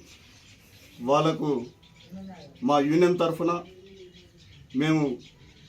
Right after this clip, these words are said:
నివాళులర్పిస్తూ వాళ్ళకు మా శ్రద్ధాంజలి ఘటిస్తూ ఉన్నాం. అలాగే మా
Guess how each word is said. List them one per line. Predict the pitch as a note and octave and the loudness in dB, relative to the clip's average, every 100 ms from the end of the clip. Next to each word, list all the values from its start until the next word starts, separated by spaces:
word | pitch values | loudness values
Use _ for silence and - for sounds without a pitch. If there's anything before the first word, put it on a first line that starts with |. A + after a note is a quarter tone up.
| - - A#2 | -20 -8 -4
నివాళులర్పిస్తూ | C3+ D#3+ E3 E3 D#3+ - F#3 F3+ - - - - - - - - - - - - - - - C#3 | 0 2 2 0 -4 -8 -4 -4 -4 -16 -20 -20 -20 -20 -20 -20 -20 -20 -20 -20 -20 -18 -4 0
వాళ్ళకు | D3 D3 C#3+ B2 A2+ - - - - - C3 | 2 0 -4 -6 -8 -18 -20 -20 -20 -16 -8
మా | B2+ | -8
శ్రద్ధాంజలి | C3+ B2 D3 C#3+ C3 | -6 -4 -4 -2 -4
ఘటిస్తూ | C3 C#3 C3+ C3 | -6 -6 -6 -4
ఉన్నాం. | C#3 - - - - - - - - - - - | -6 -10 -18 -20 -20 -20 -20 -20 -20 -20 -20 -2
అలాగే | D#3 F3+ F#3 F3 - - - - - - - - | 4 6 6 2 0 -18 -20 -20 -20 -20 -20 -12
మా | A#2+ | -4